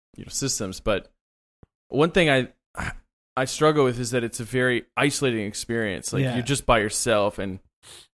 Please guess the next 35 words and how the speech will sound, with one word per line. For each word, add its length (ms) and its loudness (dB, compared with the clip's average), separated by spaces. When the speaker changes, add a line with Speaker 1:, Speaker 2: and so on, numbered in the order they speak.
Speaker 1:
um, 540 2
the, 180 4
kinda 200 4
why 120 6
I 40 6
like 400 0
Mario 320 4
Kart 260 0
is 180 -6
I 60 -10
can, 240 -10
you 180 -8
know, 60 -4
I 80 -6
can 140 -12
play 200 -2
with, 180 -8
with 220 -12
my 80 -4
wife 400 2
and 240 -8
get 160 -4
her 180 2
in 100 0
there. 260 2
And 160 -4
if 100 -10
I'm 60 -6
doing 220 4
the, 120 2
the 120 -10
V 200 0
R, 280 6
it's 160 -2
like 320 -6